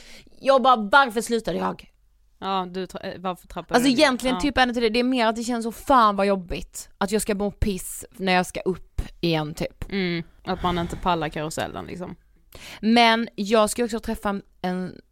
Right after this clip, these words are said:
Speaker 1: psykiater för första gången i mitt liv.
Speaker 2: Mm.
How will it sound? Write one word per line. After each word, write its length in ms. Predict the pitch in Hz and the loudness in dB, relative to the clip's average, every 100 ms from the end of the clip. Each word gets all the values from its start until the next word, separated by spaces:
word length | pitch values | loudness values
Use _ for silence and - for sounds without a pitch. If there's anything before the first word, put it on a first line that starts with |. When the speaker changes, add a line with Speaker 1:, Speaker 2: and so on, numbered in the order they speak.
| _ | _
Speaker 1:
psykiater 840 | - 202 196 208 185 - - 214 190 | -8 -6 0 0 0 -2 -6 -8 -6
för 140 | 180 | -6
första 220 | 170 - | -8 -4
gången 180 | - 165 | -4 -2
i 20 | |
mitt 140 | 170 180 | -4 -6
liv. 160 | - - - | -8 -10 -8
Speaker 2:
Mm. 300 | 196 175 | -4 -4